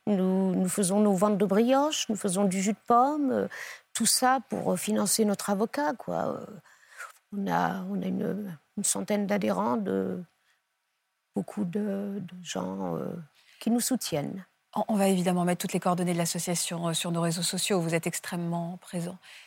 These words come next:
Speaker 2: Je voudrais qu'on termine cette émission en, en regardant à nouveau le visage de Logan et Michael, euh, deux jeunes hommes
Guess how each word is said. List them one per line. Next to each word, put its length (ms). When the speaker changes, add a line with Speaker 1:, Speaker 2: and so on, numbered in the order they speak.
Speaker 2:
Je 80
voudrais 160
qu'on 100
termine 240
cette 200
émission 340
en, 280
en 100
regardant 440
à 100
nouveau 340
le 100
visage 440
de 100
Logan 560
et 80
Michael, 580
euh, 160
deux 100
jeunes 340
hommes 340